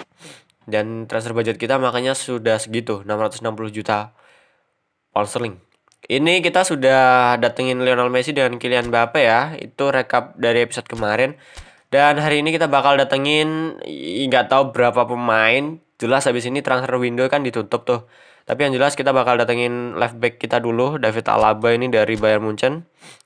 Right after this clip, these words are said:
Mungkin harganya tidak begitu mahal, ya, tidak begitu mahal ya, tiga puluh empat juta pound sterling untuk seorang David Alaba. Karena kemarin kan aku juga request untuk, eh, left back dan kalian apa? Kalian saran juga,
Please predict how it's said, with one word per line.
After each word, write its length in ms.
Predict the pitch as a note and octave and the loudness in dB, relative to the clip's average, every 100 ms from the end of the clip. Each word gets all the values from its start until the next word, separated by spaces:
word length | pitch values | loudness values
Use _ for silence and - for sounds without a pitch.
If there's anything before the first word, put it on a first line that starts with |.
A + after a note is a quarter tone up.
| _ | _
Mungkin 240 | A#2+ B2 | -2 0
harganya 320 | A#2 A#2 B2 | 0 0 -2
tidak 160 | B2 A2 | 0 -2
begitu 160 | G#2+ A2 | -2 -2
mahal, 400 | A2 A2+ B2+ G#2+ | 0 2 2 2
ya, 400 | A2+ C3 - _ _ | 2 0 -2 _ _
tidak 240 | - G#2 G2+ | -4 -4 -2
begitu 160 | G#2+ | -2
mahal 240 | A2 A#2+ A#2+ | 0 2 2
ya, 80 | |
tiga 160 | A#2 G#2+ | 0 -2
puluh 160 | G#2 G#2+ | -2 -4
empat 160 | G2+ | -6
juta 160 | G2+ G#2 | -4 -4
pound 240 | - G2 | -4 -6
sterling 240 | A2 C#3 D#3 - - - - - - | -4 -2 -4 -12 -18 -20 -20 -12 -2
untuk 400 | A2 A2+ A2+ A2 | 0 0 -2 0
seorang 480 | G2+ A2 A2 A2+ A2 | 2 4 4 2 0
David 240 | G#2+ G#2+ A2 | -2 0 2
Alaba. 720 | G2+ G#2+ G#2+ G#2+ A#2 C#3+ - _ _ _ _ _ _ _ - - - _ | 4 6 4 4 2 2 -4 _ _ _ _ _ _ _ -20 -20 -20 _
Karena 160 | G#2+ A#2 | -2 0
kemarin 300 | A#2+ A#2+ B2+ | 2 2 4
kan 140 | C3+ C3+ | 2 0
aku 140 | C3 | 0
juga 180 | A#2 A2+ | 2 2
request 320 | A#2 A#2+ A#2+ | 4 0 0
untuk, 240 | A2+ A2 - | 0 -2 0
eh, 180 | G#2+ A2 | 0 2
left 240 | G2+ - | 0 0
back 160 | A#2+ A2 | -2 0
dan 240 | G#2+ G#2+ | -2 -2
kalian 480 | G#2+ - A2 G#2+ G#2 | -12 0 2 2 0
apa? 300 | A#2 D3+ - | -2 -2 -2
Kalian 260 | G#2 B2+ C3 | 2 2 2
saran 320 | A2 B2+ B2+ | 2 2 -2
juga, 320 | A2+ A2+ - | 0 2 0